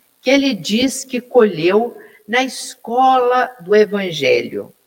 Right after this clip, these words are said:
E diz mais, que na espiritualidade existem várias escolas do Evangelho. Assim que os homens desencarnam e caem na realidade espiritual,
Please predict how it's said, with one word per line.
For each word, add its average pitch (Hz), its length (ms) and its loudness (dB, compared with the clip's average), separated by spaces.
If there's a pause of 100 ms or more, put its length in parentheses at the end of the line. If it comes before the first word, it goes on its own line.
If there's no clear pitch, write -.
(160)
E 247 120 -4
diz 277 340 -4
mais, 233 520 -2 (540)
que 262 140 -4
na 285 240 0
espiritualidade 208 1600 -6
existem 196 960 -2 (280)
várias 240 840 -2
escolas 196 920 -4
do 151 140 -6
Evangelho. 104 840 -6 (580)
Assim 277 600 -4 (640)
que 233 80 -2
os 208 260 0
homens 277 680 -2
desencarnam 208 1200 -2 (160)
e 233 140 -6
caem 233 880 -4 (800)
na 196 220 0
realidade 170 720 -4
espiritual, 156 1000 -4